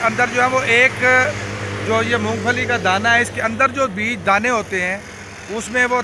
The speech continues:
तीन तीन, चार चार, पाँच पाँच दाने भी होते हैं। Size में वो लंबी होती है और दाना मोटा होता है, लेकिन जायके में वो जो है वो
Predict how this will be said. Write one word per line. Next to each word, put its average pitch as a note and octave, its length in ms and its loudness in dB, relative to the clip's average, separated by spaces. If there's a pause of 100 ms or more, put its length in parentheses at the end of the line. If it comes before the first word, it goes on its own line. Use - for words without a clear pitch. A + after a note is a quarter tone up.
तीन A#3 260 -2
तीन, B3 200 -2
चार A3 300 2
चार, B3 240 4
पाँच C4+ 340 2
पाँच C4+ 200 2
दाने G#3 280 0
भी G3 100 -6
होते D#3+ 240 -4
हैं। E3+ 120 -4
Size F3+ 280 0
में A#3+ 120 -2
वो B3+ 120 0
लंबी G3 320 -4
होती B3 320 -2
है C4 180 0 (440)
और G3+ 100 -2
दाना A3+ 300 4
मोटा G#3 340 2
होता F3+ 220 2
है, F3+ 80 0
लेकिन C4+ 400 4 (520)
जायके C4+ 500 4
में D#4 160 6
वो C#4 160 4
जो B3+ 140 0
है A3 160 6
वो B3 160 0